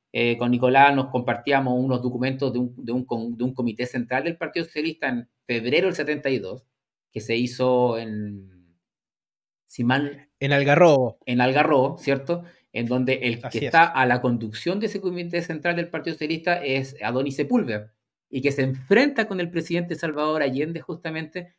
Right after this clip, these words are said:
Speaker 1: en un diálogo muy potente con respecto a lo que es la vía chilena al socialismo, ¿cierto? Porque de algún modo el Partido Socialista también está en estas tensiones como también el resto de la izquierda, y, mm,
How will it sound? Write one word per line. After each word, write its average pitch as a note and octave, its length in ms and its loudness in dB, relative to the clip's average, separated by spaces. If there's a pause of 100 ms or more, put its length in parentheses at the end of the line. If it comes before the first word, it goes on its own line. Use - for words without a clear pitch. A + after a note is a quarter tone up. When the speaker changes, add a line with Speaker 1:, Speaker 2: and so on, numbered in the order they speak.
(220)
Speaker 1:
en A#2+ 140 -2
un B2 80 2
diálogo C3+ 340 2
muy B2+ 220 0
potente E3 560 -4
con B2 120 -6
respecto C3+ 360 -6
a - 20 -2
lo B2 100 -4
que C#3 60 -8
es D3 120 -10
la C#3 100 -8
vía C#3+ 240 -6
chilena D3 240 -8
al C3+ 80 -10
socialismo, C#3+ 420 -8 (540)
¿cierto? C3+ 460 -8 (420)
Porque A#2 360 -2
de C3 80 -6
algún E3 300 0
modo E3+ 540 0
el B2+ 120 -4
Partido D#3+ 220 -4
Socialista C#3 380 -6
también C#3+ 260 -4
está E3+ 140 -8
en D#3+ 100 -6
estas - 180 -18
tensiones D3 460 -6
como E3+ 220 -10
también E3+ 240 -6
el G3 80 -8
resto F3 260 -8
de A2 60 -6
la G#2 60 -6
izquierda, G#2 680 -12
y, C3+ 360 2
mm, C3 720 2